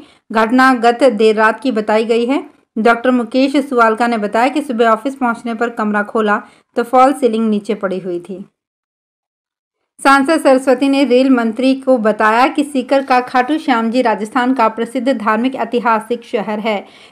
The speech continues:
यहाँ हर साल लक्खी मेले का आयोजन किया जाता है, जिसमें हर साल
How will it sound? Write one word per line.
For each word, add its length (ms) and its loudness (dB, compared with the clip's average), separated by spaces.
यहाँ 300 4
हर 180 4
साल 340 4
लक्खी 300 -2
मेले 240 -2
का 140 -2
आयोजन 300 -2
किया 260 -2
जाता 320 -6
है, 140 -2
जिसमें 440 -6
हर 240 2
साल 360 0